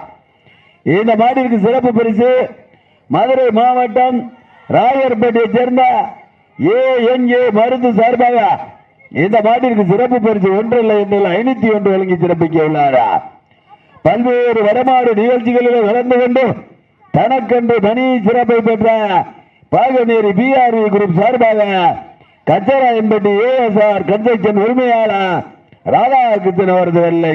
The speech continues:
காளை. அந்த காலை எப்படியும் பிடித்து பரிசு தொகை புதுக்கோட்டை மாவட்டத்திற்கு கொண்டு செல்வோம் என்று ஒரே நோக்கத்தோடு புதுக்கோட்டை மாவட்டம் பொன்னமராவதி அருகாமையில் உள்ள ஆலவயல் நாட்டைச் சேர்ந்த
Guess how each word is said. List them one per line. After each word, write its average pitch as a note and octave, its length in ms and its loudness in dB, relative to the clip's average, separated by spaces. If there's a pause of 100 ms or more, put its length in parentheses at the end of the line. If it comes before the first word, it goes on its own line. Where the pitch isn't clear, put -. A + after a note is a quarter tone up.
(120)
காளை. A#2+ 420 0 (960)
அந்த A3 180 0 (140)
காலை B3+ 280 2 (180)
எப்படியும் B3 400 0
பிடித்து B3 340 0
பரிசு A#3+ 320 0
தொகை B3 260 2
புதுக்கோட்டை A#3+ 560 0
மாவட்டத்திற்கு A#3+ 680 0 (760)
கொண்டு C4 200 0 (100)
செல்வோம் B3 420 0 (520)
என்று B3 200 0 (100)
ஒரே B3+ 180 0 (160)
நோக்கத்தோடு A#3 760 0 (800)
புதுக்கோட்டை A3+ 600 0 (140)
மாவட்டம் G3+ 800 0 (460)
பொன்னமராவதி A3+ 840 0 (100)
அருகாமையில் G#3+ 720 0
உள்ள G3+ 120 0 (920)
ஆலவயல் A3+ 580 0
நாட்டைச் A#3+ 420 0
சேர்ந்த G#3 260 0